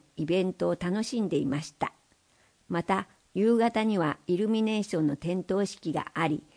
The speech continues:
たくさんの人が写真を撮って賑わっていました。イルミネーションは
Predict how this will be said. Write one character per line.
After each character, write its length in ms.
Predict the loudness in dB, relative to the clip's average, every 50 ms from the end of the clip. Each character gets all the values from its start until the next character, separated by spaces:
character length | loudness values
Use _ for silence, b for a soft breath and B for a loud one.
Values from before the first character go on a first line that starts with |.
| b b b b -8
た 100 | -8 -8
く 100 | -8 -8
さ 200 | -6 -4 -2 0
ん 100 | 0 0
の 60 | 0 -2
人 220 | -2 -2 -4 -4
が 140 | -4 -4 -6
写 160 | -6 -6 -6
真 340 | -4 -4 -4 -2 0 0 -2
を 60 | -2
撮 140 | -2 -2 -4
っ 20 |
て 280 | -4 -6 -8 -10 -10 -10 B B B B B
賑 280 | 0 2 2 4 4 2
わ 160 | 0 0 -2
っ 40 | -2
て 80 | 0 2
い 80 | 2
ま 180 | 2 2 0 -2
し 140 | -6 -10 -12
た。 180 | -12 -14 -14 _ _ _ _ _ b b b b b b b b b b -2
イ 100 | 0 0
ル 120 | 2 2 2
ミ 120 | 2 2
ネ 220 | 2 2 2 2
ー 20 | 0
シ 140 | 0 0 2
ョ 60 | 2
ン 120 | 2 2 0
は 200 | -2 -4 -6